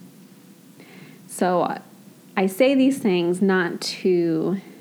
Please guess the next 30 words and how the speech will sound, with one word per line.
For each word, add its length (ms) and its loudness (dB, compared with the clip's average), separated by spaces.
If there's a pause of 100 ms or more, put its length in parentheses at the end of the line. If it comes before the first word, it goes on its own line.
(200)
come 220 -2
from 160 -4
a 60 0
place 340 -2
of 60 -4
like, 180 -6
"Oh, 240 2
I'm 240 0
so 440 -2
healed, 680 -2 (540)
I 60 0
don't 260 2
have 220 -2
any 220 4
wounds." 540 0 (480)
I'm 120 2
saying 480 0
it 160 -2
because 760 -2 (220)
this 320 2
podcast 1300 -2 (420)
is 440 2
an 180 0
act 260 -2
of 100 -4
service 460 -2
to 160 -4
share 540 0
with 280 -2
you 580 0